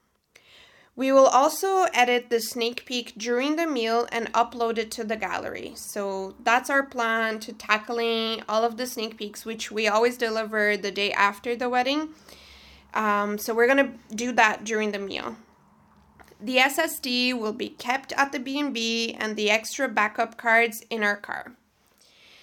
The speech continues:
We have also got extra batteries for everything and will charge throughout the day.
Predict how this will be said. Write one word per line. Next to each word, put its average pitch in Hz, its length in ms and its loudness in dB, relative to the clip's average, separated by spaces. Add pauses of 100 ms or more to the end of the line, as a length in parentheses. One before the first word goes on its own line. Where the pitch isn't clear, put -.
(340)
We 262 200 -4
have 240 640 6
also 311 320 2
got 247 380 4
extra 226 360 -2
batteries 269 540 0
for 226 220 -4
everything 254 760 -2
and 226 280 -2
will 233 180 2
charge 262 640 0
throughout 220 540 2
the 226 100 -4
day. 220 360 -8